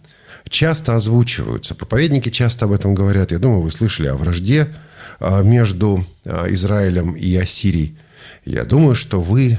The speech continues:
а, слышали о том, как ненавидели, а, израильтяне ассирийцев, и было за что ненавидеть. Э, сегодня мы об этом будем говорить. Причём будем говорить об этом, а, с графической точностью, с графической чёткостью. А, поэтому приготовьтесь, пожалуйста.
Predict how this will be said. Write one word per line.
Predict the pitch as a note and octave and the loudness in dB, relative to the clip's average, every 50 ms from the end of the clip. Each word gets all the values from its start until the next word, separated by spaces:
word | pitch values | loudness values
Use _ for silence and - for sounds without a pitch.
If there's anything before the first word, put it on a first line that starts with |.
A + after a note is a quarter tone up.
| - - | -2 -4
а, | C#2 C#2+ D#2 | -6 -6 -4
слышали | - - C#3 B2+ - - | -2 0 0 0 0 -2
о | F2+ | -4
том, | G2 - B2 A#2 | -2 0 -2 0
как | - A2+ G2+ - - | -2 -2 -6 -2 0
ненавидели, | G#2 G#2 G2+ G#2 G2+ G#2 C#3 C3 B2+ A#2+ A#2+ A2+ - - - _ _ _ _ _ _ | 2 2 2 2 2 2 0 0 2 0 0 0 -4 -10 -20 _ _ _ _ _ _
а, | - D#2+ E2 F2 F#2 | -8 -4 -2 -2 -2
израильтяне | - - A#2 A#2+ A#2 A#2 A#2 - - B2 A#2+ A2 G#2+ G#2 | 0 -2 0 0 2 0 0 0 0 0 2 2 2 2
ассирийцев, | G#2 - - A#2+ A2 A#2 A#2 A#2 - G#2+ G2 - - - - - - _ _ | 0 0 0 2 2 2 0 0 -2 -6 -6 -8 -20 -20 -20 -20 -20 _ _
и | G3 F#3+ | 0 0
было | C3 F2+ G2 G#2+ B2 C3 C3 | 0 2 2 2 4 2 2
за | A2+ B2+ A#2+ | 2 0 -2
что | A#2 - - A2 | -2 0 0 0
ненавидеть. | G#2+ G#2+ G#2 G#2 G#2 G2+ G2 F#2 F2+ D#2 - - _ - _ _ _ _ | 2 2 2 4 4 2 2 0 0 -4 -8 -18 _ -20 _ _ _ _
Э, | - C2+ C#2+ D2 | -10 -8 -8 -6
сегодня | D2+ - C3 B2+ B2+ A2 | -2 0 0 2 2 2
мы | G2 F2+ | 2 0
об | D#2 E2 | -2 -4
этом | E2 - D#2+ | -6 -6 -6
будем | D2+ E2+ D2+ D#2+ E2+ | -4 -4 -2 -2 -2
говорить. | E2+ G#2 A#2 D#3 G#3 G#3+ - - - - - - - - - _ _ _ | 0 0 2 2 0 0 -2 -6 -20 -20 -20 -20 -20 -20 -20 _ _ _
Причём | - G2 - - C#3 | -8 -4 0 2 2
будем | B2+ B2+ A#2+ A#2+ A2+ | 4 4 4 4 4
говорить | A2+ A#2 C#3 C#3+ B2 | 4 4 2 2 2
об | A2 G2 | 0 -2
этом, | A2 - A2 F#2+ F#2+ F2 D2+ D2+ - - | -2 0 0 0 0 -2 -4 -8 -8 -6
а, | F#2 E2 D#2+ | -4 -4 -2
с | D#2 E2+ | -4 -4
графической | F#2 G#2+ G#2 A2 F#2+ - A#2 A2 - G2 - - G#2 F#2+ | -2 0 0 0 0 0 -2 -2 -2 -6 -4 -2 -4 -4
точностью, | - - A#2+ A#2 - - - F2 E2 - - E2 | 0 2 2 2 2 0 -2 -2 -2 -2 -4 -4
с | D#2 | 0
графической | F2 F#2+ F#2+ - G2 - - - G#2+ | 0 0 0 0 -4 -4 -2 -2 -4
чёткостью. | - - C#3 A#2+ - - - - - D2+ - - - - - - - - - _ _ | 0 0 -2 -2 -2 -6 -6 -4 -4 -6 -6 -8 -20 -20 -20 -20 -20 -20 -20 _ _
А, | - - D#2+ E2+ E2+ | -6 -4 -2 0 -2
поэтому | D#2 - A2+ A2+ - G2+ F#2 | 0 0 0 2 2 2 2
приготовьтесь, | A2 G#2+ A2 A#2 - A#2 - - - | 2 2 2 2 0 0 -2 -2 -6
пожалуйста. | - - G#2+ G2+ A2 F#2+ E2 D#2 - - | -4 -2 0 0 0 0 0 -2 -4 -8